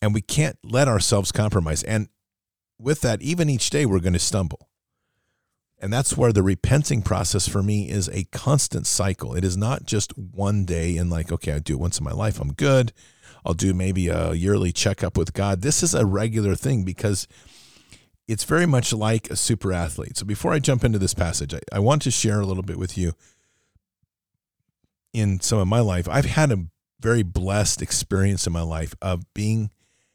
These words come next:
able to perform and to work with truly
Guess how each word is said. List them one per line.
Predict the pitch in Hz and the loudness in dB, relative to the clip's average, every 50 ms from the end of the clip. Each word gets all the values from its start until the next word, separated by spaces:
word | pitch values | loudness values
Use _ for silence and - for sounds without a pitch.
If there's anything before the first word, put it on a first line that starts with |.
| _ _ _ _ _ - | _ _ _ _ _ -4
able | 98 104 110 107 110 110 | -2 -2 0 0 0 -2
to | 101 - | -2 -4
perform | 95 - - 92 90 - - - 110 110 110 113 117 117 117 _ _ - | -4 -2 -2 -2 -2 -4 -2 0 0 2 4 2 2 0 0 _ _ -6
and | 95 104 117 120 127 120 | -4 -2 0 0 -2 -2
to | - - 104 | 0 0 0
work | 95 90 95 101 113 113 _ - | 0 2 2 2 2 0 _ -2
with | 90 92 87 85 78 - - - - - _ _ _ _ _ _ _ _ _ _ _ | 0 2 2 2 0 -4 -8 -14 -14 -16 _ _ _ _ _ _ _ _ _ _ _
truly | - - - 143 127 117 107 101 92 90 92 - | -6 0 2 2 4 4 2 0 0 -2 -4 -8